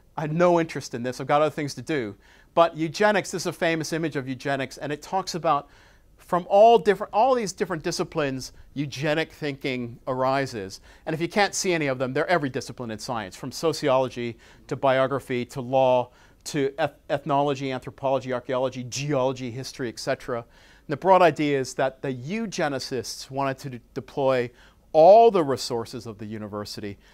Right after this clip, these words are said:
to accomplish their policy objectives, which is make the world, or will make their country an Anglo-Saxon country and push everybody else, me, out along the way. And I think that that's where we're heading in this commission.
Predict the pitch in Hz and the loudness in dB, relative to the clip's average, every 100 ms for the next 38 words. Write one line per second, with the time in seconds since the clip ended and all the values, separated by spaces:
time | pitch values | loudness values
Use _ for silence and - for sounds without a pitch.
0 | - _ - - - - 139 143 123 - | -20 _ -6 -6 -6 -2 -2 -4 -8 -4
1 | 127 107 - - 135 135 - 123 107 127 | -4 -4 -10 -6 -4 -4 -6 -8 -6 -4
2 | 120 - 87 87 - - - - 123 131 | -4 -6 -12 -12 -20 -20 -10 -8 -6 -8
3 | 131 117 - 113 117 110 110 - _ _ | -8 -8 -8 -8 -6 -6 -10 -18 _ _
4 | 135 139 135 127 131 127 - 135 135 - | -4 -4 -4 -2 0 -2 2 2 2 -2
5 | 120 107 - 117 107 104 _ - 117 117 | -8 -8 -10 -8 -6 -10 _ -10 -6 -6
6 | 113 - 135 120 - 117 104 117 104 - | -6 -4 -4 -4 -10 -14 -14 -14 -14 -14
7 | 104 101 - - - - 120 113 120 - | -14 -14 -18 -20 -10 -4 -2 -2 -6 -12
8 | - 135 - 110 110 107 101 104 98 92 | -12 -8 -8 -8 -10 -12 -10 -10 -10 -10
9 | - - - _ _ 196 101 110 _ 113 | -10 -12 -16 _ _ -16 -16 -18 _ -12
10 | 95 - - - _ - _ 117 107 101 | -10 -12 -20 -20 _ -20 _ -8 -8 -8
11 | 101 104 107 92 120 117 - 131 127 120 | -10 -8 -8 -6 -6 -6 -6 -8 -6 -2
12 | 135 - - 123 117 113 107 123 113 110 | -2 -4 -8 -4 -4 -4 -6 -6 -6 -6
13 | 104 - - 110 - | -10 -12 -10 -10 -10